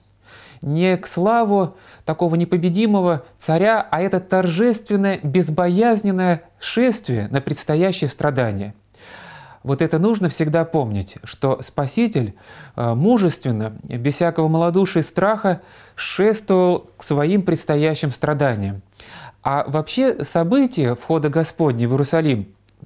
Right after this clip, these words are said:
оно для нас, э, знаменательно во многих отношениях, и, м, о нем повествуют четыре евангелиста. Все евангелисты.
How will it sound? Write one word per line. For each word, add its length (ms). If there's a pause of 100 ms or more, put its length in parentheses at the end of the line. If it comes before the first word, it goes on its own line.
(680)
оно 260
для 200
нас, 360
э, 180
знаменательно 800
во 160
многих 360
отношениях, 760 (640)
и, 200
м, 520
о 220
нем 180
повествуют 480
четыре 340
евангелиста. 760 (680)
Все 160
евангелисты. 720